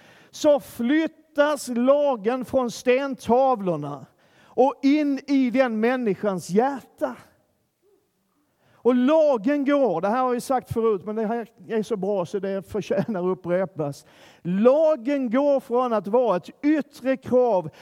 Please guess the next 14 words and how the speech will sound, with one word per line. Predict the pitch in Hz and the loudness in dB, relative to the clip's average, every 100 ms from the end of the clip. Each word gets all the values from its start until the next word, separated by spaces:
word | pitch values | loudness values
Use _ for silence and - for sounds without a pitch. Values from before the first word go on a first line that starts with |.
| - | -8
till | - 247 | -2 2
att | 226 | 2
bli | 160 220 277 240 | 0 0 2 2
ett | 185 - | 0 -2
inre | - 262 208 156 151 240 | 0 0 0 -2 0 0
driv. | 190 220 277 320 285 156 120 107 - _ _ _ _ _ _ _ _ _ _ | 0 2 2 2 0 -4 -12 -20 -20 _ _ _ _ _ _ _ _ _ _
Vi | 247 | 0
går | 226 294 269 180 - _ _ | 2 2 2 -2 -10 _ _
från | - - 320 320 233 156 135 - _ | -8 2 4 4 2 -4 -10 -14 _
"du | 165 277 320 311 | 0 4 4 2
skall" | 262 - - - - 294 302 208 135 92 92 - _ _ _ _ _ _ _ _ _ _ | -2 -8 -10 -2 2 4 4 0 -4 -12 -20 -20 _ _ _ _ _ _ _ _ _ _
till | - 247 180 143 143 _ _ _ _ _ - | -2 0 0 -2 -8 _ _ _ _ _ -6
"jag | 160 190 147 | -2 -2 0
vill". | 208 294 135 113 | 0 0 -4 -12